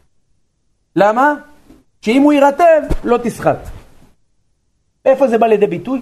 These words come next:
בבגד. יפה. כל דבר, שאדרבה, הדרך שהוא נרטב, גם אם אני סוחט אותו אחר כך, זה לא משנה.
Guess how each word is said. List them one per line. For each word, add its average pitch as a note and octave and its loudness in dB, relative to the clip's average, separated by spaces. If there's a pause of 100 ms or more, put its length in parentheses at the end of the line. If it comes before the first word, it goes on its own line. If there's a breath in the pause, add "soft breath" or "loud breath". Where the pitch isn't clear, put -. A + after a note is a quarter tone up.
בבגד. C#4+ 0 (1500)
יפה. - -14 (540)
כל A#3 0
דבר, E3 2 (840)
שאדרבה, G3 0
הדרך G3 2
שהוא B3+ 0
נרטב, G3+ 2 (840)
גם G3+ 0
אם A#3 0
אני A3+ 0
סוחט F#3+ -4
אותו F#3 -4
אחר C#3 -4
כך, C3+ -14
זה C#3 -2
לא E3+ -2
משנה. D#3 -10